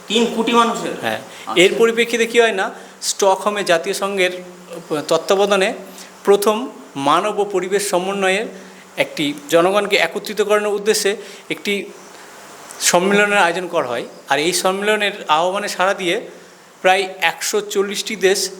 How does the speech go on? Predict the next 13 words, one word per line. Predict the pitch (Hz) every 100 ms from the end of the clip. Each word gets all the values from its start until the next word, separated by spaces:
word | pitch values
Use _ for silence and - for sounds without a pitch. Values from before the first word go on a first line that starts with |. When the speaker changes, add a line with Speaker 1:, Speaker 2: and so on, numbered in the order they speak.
| -
Speaker 2:
অংশগ্রহণ | 160 175 180 180 180 156
করেছিল। | 139 - 120
Speaker 1:
হুম। | 120 - - - - - - - - 120 117
Speaker 2:
এই | 147
Speaker 1:
মানে | 147 175
কারণটা | 185 208 220 202
কি? | 170 - - 180
Speaker 2:
এই | 175
কারণটা | 196 202 220 226 220
ছিল | - 226
হচ্ছে | 226 220 202 208 - - -
সারা | - 180 196 208
বিশ্ববাসীকে | 208 - 214 208 208